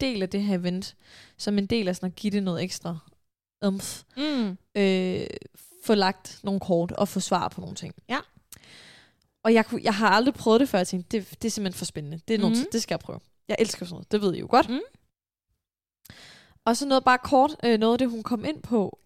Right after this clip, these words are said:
Speaker 2: Kort.
Speaker 1: Øh, kort, ja, kort. <laughs> Ha, ja, gud, ja. Ej. Ej.
Speaker 2: Tak.
Speaker 1: <laughs> Faktisk med den her. Øhm, jeg havde egentlig svært ved at formulere et spørgsmål, for det første.
Speaker 2: Mm, okay.
Speaker 1: Øh, men hun, det var som om, hun, hun vidste, hvad det var, jeg spurgte om,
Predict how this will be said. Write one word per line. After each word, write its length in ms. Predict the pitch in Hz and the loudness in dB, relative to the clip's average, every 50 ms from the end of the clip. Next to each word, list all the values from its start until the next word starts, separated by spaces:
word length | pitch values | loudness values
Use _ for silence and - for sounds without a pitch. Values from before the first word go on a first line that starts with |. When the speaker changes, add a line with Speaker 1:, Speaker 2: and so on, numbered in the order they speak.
| - | -2
Speaker 2:
Kort. 60 | 214 202 208 180 185 190 190 190 - _ - | 0 2 2 2 0 -2 -4 -8 -10 _ -6
Speaker 1:
Øh, 60 | 196 | -4
kort, 140 | 196 - - | -4 -2 -2
ja, 140 | - 196 180 - | -2 -4 -4 -4
kort. 220 | - - - 392 - - - | -8 -8 -8 -8 -8 -8 -12
<laughs> 100 | - - - | -8 -2 -2
Ha, 60 | 233 226 - - - - 277 | -2 -2 -2 -6 -6 -2 0
ja, 80 | 233 214 - - - - | 0 0 0 -4 -8 -8
gud, 120 | 226 220 | -6 -4
ja. 160 | 190 190 185 - _ _ _ _ - | -4 -4 -6 -10 _ _ _ _ -4
Ej. 100 | 233 247 - - - - - - 330 - - | -4 -4 -4 -6 -12 -12 -8 -8 -8 -2 2
Ej. 280 | - 277 269 262 226 - - - - - - - - - - - - - - - - - - - - | 4 4 4 4 2 -2 -6 -14 -18 -20 -20 -20 -20 -20 -20 -20 -20 -20 -20 -18 -18 -18 -16 -6 -4
Speaker 2:
Tak. 160 | 247 233 262 - - - - - - - - - - - - - 554 | -4 -4 -4 -6 -12 -16 -16 -16 -16 -14 -14 -14 -14 -14 -2 0 0
Speaker 1:
<laughs> 720 | - - - - - - - - 180 - - - - - | 0 0 -4 -12 -10 -10 -8 -8 -10 -10 -10 -12 0 2
Faktisk 220 | 226 196 196 - | 4 4 4 4
med 100 | 185 185 | 0 -2
den 80 | 185 180 | -2 -2
her. 120 | 165 165 - - - - - - - - 220 202 - - - - - - | -4 -4 -4 -6 -12 -18 -18 -18 -12 -10 -8 -8 -8 -10 -12 -4 0 2
Øhm, 580 | 240 233 233 226 226 220 208 208 208 196 165 - - _ _ _ _ - - _ _ _ _ _ _ _ _ _ _ _ | 4 6 6 6 4 4 2 -2 -6 -8 -8 -10 -14 _ _ _ _ -20 -20 _ _ _ _ _ _ _ _ _ _ _
jeg 120 | - 269 262 | 4 6 6
havde 120 | 269 - | 6 6
egentlig 200 | 277 285 285 269 | 6 4 4 2
svært 160 | - 294 269 | 2 2 2
ved 60 | 262 240 | 2 0
at 60 | - | 0
formulere 360 | - 226 208 214 240 254 233 | -2 -4 -2 0 2 2 2
et 120 | 202 - | 2 0
spørgsmål, 480 | - - - 208 - - - - - - _ _ _ - | -2 -2 -2 -2 -2 -2 -8 -14 -16 -18 _ _ _ -4
for 160 | 277 277 277 277 | -2 -2 0 0
det 80 | 262 | 0
første. 260 | 262 247 220 190 175 | 0 0 0 -2 -2
Speaker 2:
Mm, 180 | 165 156 - - - - - - | -4 -6 -10 -12 -16 -20 -14 -12
okay. 280 | - 226 - 190 - - - _ _ _ - | -12 -8 -8 -8 -8 -8 -12 _ _ _ 2
Speaker 1:
Øh, 120 | 233 226 226 | 2 4 4
men 140 | 233 240 | 2 2
hun, 240 | 233 269 277 277 277 | 2 0 0 -2 -4
det 120 | - - 285 | -6 -4 -4
var 80 | 277 | -4
som 120 | 254 302 302 | -2 -4 -4
om, 140 | - 277 | -6 -6
hun, 220 | 254 302 311 302 - - | -6 -8 -8 -8 -8 -6
hun 220 | 277 294 311 302 | -4 -4 0 0
vidste, 260 | 330 339 - - - | 0 0 0 -4 -2
hvad 120 | - 254 247 | 0 0 2
det 60 | 233 | 2
var, 80 | 240 | 2
jeg 60 | 247 247 | 0 0
spurgte 260 | - - 285 285 269 | 0 0 0 0 0
om, 180 | 220 190 - | -2 -4 -8